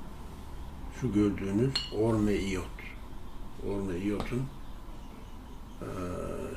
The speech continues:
küçük şişede şöyle muazzam etkilerini, aha, La ilahe illallah Muhammed Resulullah, muazzam etkilerini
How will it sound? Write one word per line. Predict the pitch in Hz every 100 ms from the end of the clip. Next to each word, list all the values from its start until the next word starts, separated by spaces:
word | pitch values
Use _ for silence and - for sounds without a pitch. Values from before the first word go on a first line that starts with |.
| - -
küçük | - - 95
şişede | - - 90 104 104 - -
şöyle | 95 104 131 - - - - - - - - - - - - - - - - -
muazzam | 113 127 127 139 135
etkilerini, | 110 117 - 117 113 104 110 135 196 - - - - - - - - - - - - - - -
aha, | 104 90 98 - - - - - - - - - - - - -
La | 95 -
ilahe | - - -
illallah | 131 - - - -
Muhammed | - - -
Resulullah, | - - - - - - - - - - - - - - - -
muazzam | 117 135 143 123 156 120 -
etkilerini | 123 117 - 110 104 98 139 196